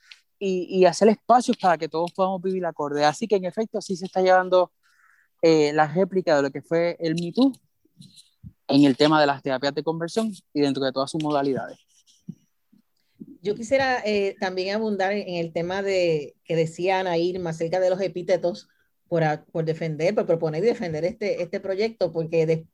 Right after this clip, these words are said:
Speaker 2: debajo de la columna que yo escribí en El Nuevo Día, en el, en, en el, <laughs> en, en, en la, en la columna online, las personas escriben, ¿verdad? Y, y de todo lo que me pusieron allí,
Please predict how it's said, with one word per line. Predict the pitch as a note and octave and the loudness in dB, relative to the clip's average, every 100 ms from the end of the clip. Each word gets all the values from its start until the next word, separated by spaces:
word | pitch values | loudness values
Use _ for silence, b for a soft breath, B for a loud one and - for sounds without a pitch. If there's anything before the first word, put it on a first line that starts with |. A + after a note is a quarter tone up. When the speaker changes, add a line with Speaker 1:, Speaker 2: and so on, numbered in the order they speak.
| - | -2
Speaker 2:
debajo | E3 E3 F3+ C#4 | 2 2 2 2
de | C#4 | 0
la | C4+ | 2
columna | B3 A#3+ A#3+ | 2 2 0
que | A3+ | -2
yo | A3+ | -4
escribí | A3+ A3+ | -4 -6
en | A3 | -4
El | A3 | -2
Nuevo | G#3+ G#3+ | -2 0
Día, | A3+ | 0
en | F3+ | 0
el, | E3+ E3 | -4 -8
en, | D#3+ D#3+ - b b b - | -10 -10 -16 b b b -10
en | E3+ F3 | -6 -2
el, | E3+ E3 - | -2 -4 -8
<laughs> | E3+ D#3+ - - - - | -10 -10 -20 -20 -14 -6
en, | F#3 F3 E3 E3 | -4 -4 -4 -6
en, | E3+ D#3+ D#3 | -4 -4 -4
en | D#3 | -6
la, | D3+ D3 | -6 -10
en | C3+ C3+ | -12 -8
la | C#3+ D3 | -6 -2
columna | D#3+ F3+ G3+ | -2 -2 -2
online, | G#3+ A#3 B3+ F3 E3+ | 0 0 0 -2 -2
las | D#3+ D#3+ | -4 -4
personas | D#3+ D#3+ E3+ | -6 -6 -6
escriben, | G#3+ - B3 B3 D3 D3 | -8 -4 -2 0 -2 -2
¿verdad? | D#3 F#3 G#3+ | -6 -4 -2
Y, | F3+ E3+ | -4 -4
y | E3+ | -2
de | E3 | 0
todo | E3 F#3 A#3+ | 0 2 2
lo | |
que | C#4 | 2
me | C#4+ | 0
pusieron | C#4 C#4 C#4 C4+ | 0 -2 -2 -4
allí, | C4+ B3 B3+ G#3 A3 | -4 -4 -2 -2 -4